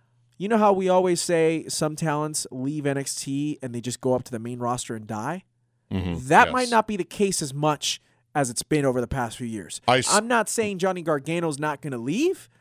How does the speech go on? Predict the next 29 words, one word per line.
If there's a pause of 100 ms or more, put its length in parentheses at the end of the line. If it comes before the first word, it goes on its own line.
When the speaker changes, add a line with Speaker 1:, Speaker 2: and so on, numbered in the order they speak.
(380)
Speaker 1:
but
you
can
probably
imagine
Dream, (160)
Dunn, (160)
Cole,
the (100)
era, (840)
they (100)
may
stay
around
in
N
X
T
for
a
little
bit
longer
than
what
you
would
expect.
Speaker 2:
Well,